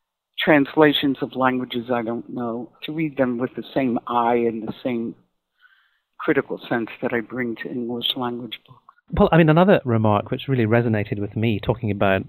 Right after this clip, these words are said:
Speaker 2: you know, the, the kind of reading which translators have to do, is that translation is really the, the, the deepest form of reading that one can engage in. Because even, I mean, I've, I've found reading, reading books in, in English that I, my eye skips over things. But when you're translating, you really have to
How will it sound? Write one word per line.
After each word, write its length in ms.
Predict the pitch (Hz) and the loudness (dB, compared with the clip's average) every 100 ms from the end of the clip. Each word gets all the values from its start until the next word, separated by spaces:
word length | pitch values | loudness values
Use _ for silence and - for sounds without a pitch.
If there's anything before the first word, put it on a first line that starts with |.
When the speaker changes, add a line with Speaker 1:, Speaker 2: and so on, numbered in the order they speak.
| - | -2
Speaker 2:
you 120 | 117 | 2
know, 160 | 95 | 2
the, 160 | 98 107 | 0 -2
the 120 | 104 | -2
kind 280 | - 120 101 | 0 2 2
of 60 | 98 104 | -2 -6
reading 540 | 120 107 127 139 95 90 - | -2 4 6 6 4 0 0
which 320 | 104 - - | 0 0 -6
translators 460 | - 104 - 107 104 | -2 0 0 -2 -4
have 200 | 110 101 | -4 -6
to 100 | - | -8
do, 400 | 95 156 165 113 95 | -4 2 4 4 4
is 140 | 117 117 | 0 2
that 180 | 127 123 - - - | 4 2 -2 -16 -2
translation 500 | - 131 131 127 120 | 2 4 4 2 4
is 180 | 123 120 | 4 6
really 220 | 123 123 | 6 6
the, 180 | 117 120 | 4 2
the, 200 | 113 117 | 0 -2
the 140 | 113 | -2
deepest 520 | 113 135 - 131 - - | -2 -2 0 0 -2 -2
form 180 | 135 127 | 2 4
of 140 | 120 | 4
reading 320 | 123 120 120 117 | 4 4 4 2
that 140 | 117 | 2
one 260 | 117 120 120 | 2 2 0
can 480 | - 123 120 120 120 | 0 2 2 0 0
engage 480 | 127 123 151 208 160 | 0 2 4 4 4
in. 160 | 104 | 2
Because 260 | 101 131 131 | 4 2 4
even, 220 | 160 139 - - - | 4 4 0 -10 0
I 60 | |
mean, 80 | 143 | 4
I've, 180 | 151 147 139 | 4 4 2
I've 160 | 127 - | 0 0
found 240 | 120 113 101 | -2 0 0
reading, 440 | 107 107 98 101 104 | -2 -2 -4 -8 -4
reading 280 | 110 101 | -2 -2
books 300 | 95 107 - - | 2 0 0 -6
in, 320 | 104 98 104 | -6 -6 -4
in 120 | 113 | 2
English 320 | 110 98 95 175 | 2 2 0 2
that 60 | |
I, 120 | 175 | 2
my 220 | 147 156 143 135 | 4 6 6 4
eye 60 | - | 2
skips 280 | - 120 - | -2 -2 0
over 220 | 117 117 110 | 0 2 0
things. 300 | 98 95 107 | -4 -8 -4
But 100 | 151 | 0
when 120 | 160 | 2
you're 100 | 175 | 2
translating, 560 | - 165 - 202 - 107 | 2 -2 2 2 2 -2
you 140 | 113 | 0
really 220 | 131 143 131 | 2 2 2
have 220 | 135 - | 0 -2
to 220 | - 123 | 2 2